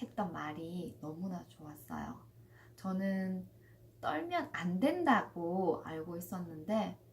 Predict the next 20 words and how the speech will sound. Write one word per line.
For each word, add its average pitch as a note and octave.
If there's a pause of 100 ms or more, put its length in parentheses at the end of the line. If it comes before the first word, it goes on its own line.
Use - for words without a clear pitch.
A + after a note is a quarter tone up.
(140)
어, - (140)
떨어도 G#4
괜찮네? G#3+ (1700)
떨어도 F#4+
아무 B3+
일도 F#4
안 G3
일어나는 F#3+
거예요. E3+ (640)
그리고 G3+
남들은 A#3+ (300)
나의 G3
일에 F3+
별로 F#3+
관심이 F#3
없다는 E3
거, A#3+ (600)
그걸 A3+
알고 E3
나서, F3